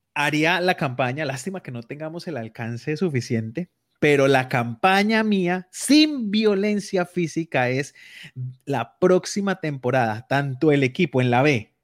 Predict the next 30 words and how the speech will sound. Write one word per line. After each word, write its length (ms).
el 200
que 140
se 120
dejó 260
ganar, 480
abuchearlos 1120
en 140
todos 200
los 140
estadios 440
a 60
los 180
que 100
van. 200
Y 80
a 80
la 120
Unión 260
Magdalena, 800
por 220
muy 280
tradicional 580
que 100
sea, 280
ojalá 380
descienda. 580
Y 180
ojalá 560
los 360
abucheen 680